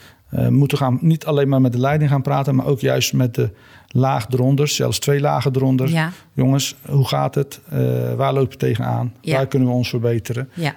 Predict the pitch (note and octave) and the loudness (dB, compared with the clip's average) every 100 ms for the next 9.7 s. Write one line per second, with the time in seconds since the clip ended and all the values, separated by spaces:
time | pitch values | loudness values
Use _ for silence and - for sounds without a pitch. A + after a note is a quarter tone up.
0 | - C#3+ C3 C#3 B2 B2 B2+ D3+ D#3 E3 | -2 0 0 0 0 0 0 0 0 -2
1 | F3 E3 - C#3+ C3 C3 - - D#3 C#3+ | -2 -4 -4 -2 2 2 2 0 0 0
2 | A#2+ B2 C#3+ F#3 - - D3+ F3+ - - | 0 2 2 0 -6 -8 -6 -6 -10 -4
3 | C3+ C#3+ B2+ D3 A#2+ C#3 C#3 - - D#3 | 0 0 0 -2 -2 -2 -4 -6 -6 -6
4 | - D3 C3+ C#3+ C#3 C#3 - - - _ | -2 -2 0 0 0 -4 -10 -18 -20 _
5 | - - B2+ C3+ B2 B2+ C#3 D3+ D#3 D#3 | -6 -2 0 0 -2 -2 0 0 0 -2
6 | - C3+ C3 D3+ C#3+ C3+ B2+ C#3+ C#3 C#3+ | 0 0 0 -2 0 -2 0 0 0 0
7 | C3 A#2+ C#3+ D3 - A#2 A2+ A2+ G2+ - | 0 2 0 -2 -2 -2 -2 -4 -8 -10
8 | E3+ D3 - - - _ - - C3 C#3 | -8 -8 -10 -20 -20 _ -8 0 2 2
9 | C#3 C#3+ C3+ B2+ D#3 D3+ - | 0 0 0 0 -2 -4 -10